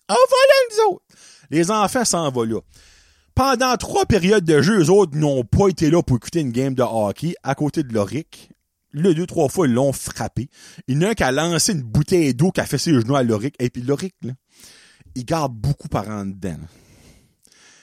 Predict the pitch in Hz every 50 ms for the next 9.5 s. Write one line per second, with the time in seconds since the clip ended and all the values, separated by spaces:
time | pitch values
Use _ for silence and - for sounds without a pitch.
0 | _ _ _ _ _ _ - 127 127 123 120 123 151 143 131 117 147 139 147 147
1 | 147 151 151 151 147 - 117 110 98 95 131 127 - - - - - - - -
2 | _ - - _ _ _ _ _ _ _ _ _ _ _ - - _ _ - 131
3 | 147 139 131 135 156 165 165 151 143 139 131 123 - 123 - - - 98 98 98
4 | 90 80 76 78 _ _ _ _ _ _ _ _ _ _ _ _ _ _ _ -
5 | - - _ _ _ - 127 113 113 120 - - 160 135 - 147 117 123 - 180
6 | 311 - - _ _ _ _ - - _ - - - - - - 277 - - 131
7 | 127 131 131 127 123 120 - 175 180 156 139 120 - - 175 180 - - 117 107
8 | 131 151 175 165 - 160 123 - 165 170 160 - 113 98 101 - - 151 156 175
9 | 190 - - 165 139 123 131 104 92